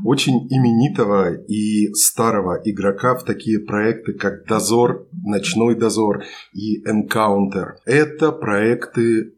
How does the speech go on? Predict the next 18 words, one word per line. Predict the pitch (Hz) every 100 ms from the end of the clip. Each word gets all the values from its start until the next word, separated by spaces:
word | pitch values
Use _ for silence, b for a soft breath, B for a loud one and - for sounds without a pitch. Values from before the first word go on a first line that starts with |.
| -
ночного | 104 98 - - 127 120 120 113 -
ролевого | 101 107 101 98 101 113 107 98
городского | 98 90 - - 113 101 101 98
ориентирования. | 101 101 101 - 107 101 90 82 80 - _ -
Когда | 110 190
люди | 202 202 -
получают | 101 104 - 160 110 -
какие-то | 110 - 170 107
задания, | 95 90 85 101 95 92 82 - _
ездят | 131 180 170 139 -
по | 110
городу | 98 123 123 110 110 110 107 -
и | 104 107 107 107 107 101 - 113 113
ищут | - 123 110
различные | 101 101 - - - - 104 98
места, | 98 98 - 139 139 139 -
зашифрованные | - 110 - 107 - 120 123 120 113 110 104 107
в | 92 90 107 107 104